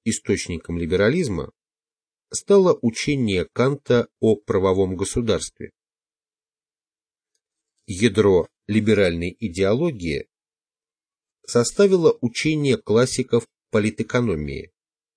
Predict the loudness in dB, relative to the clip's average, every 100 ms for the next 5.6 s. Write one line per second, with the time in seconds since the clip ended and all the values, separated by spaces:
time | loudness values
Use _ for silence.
0 | _ _ _ _ _ 0 0 0 _ -4
1 | -4 -4 _ _ -10 -4 -2 -2 0 0
2 | -2 _ _ _ 0 0 0 -2 -2 0
3 | -2 -2 _ _ _ _ _ _ _ 2
4 | 2 -2 -8 -2 2 2 0 -4 -6 -4
5 | -4 -2 -2 -4 -10 -14